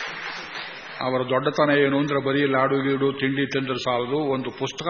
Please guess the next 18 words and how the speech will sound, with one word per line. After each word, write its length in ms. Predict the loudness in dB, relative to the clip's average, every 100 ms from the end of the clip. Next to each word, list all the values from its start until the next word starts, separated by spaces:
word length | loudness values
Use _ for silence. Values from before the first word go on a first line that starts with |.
| 0
ತಗೊಂಡು 260 | 0 0 0
ಹೋಗ್ಬೇಕು, 480 | -2 -2 -2 0
ಎಲ್ಲರೂ 260 | 0 0 -2
ಮನೆಗೆ 320 | -2 -2 -2 -2
ಭಕ್ತಿಯಿಂದ 420 | -4 -4 -4 -2
ಓದಬೇಕು. 760 | -2 -2 -2 -4 -2 -4 -4 -8 -14 -14 -4
ಇಪ್ಪತ್ತಾರು 680 | -4 0 0 0 0 0 -2
ಶ್ಲೋಕಗಳ 680 | -4 -2 -2 -2 -4 -4 -4
ಘನಸ್ತೋತ್ರ 580 | -2 -2 -2 -2 -2 -2
ಕುಂತಿ 500 | -4 -4 -4 -4 -4
ಸ್ತುತಿ. 240 | -8 -10 -12 -14 -18 -18 -18 -18 -20 -20 -20 -8
ಅದರಲ್ಲಿ 760 | -2 2 4 4 4 4 2 -4 -12 -18 -20 -20 -12 0
ಕೃಷ್ಣನನ್ನ 540 | 0 2 0 2 2 2 0 -6 -12 -2
ಎರಡು 280 | 2 2 0
ಶ್ಲೋಕದಲ್ಲಿ 600 | -2 2 2 2 0 2
ಏನು 120 | 2 2
ಕೇಳ್ತಾಳೆ 460 | 0 0 0 2
ಅಂದ್ರೆ, 640 | 2 0 0 0 -4 -12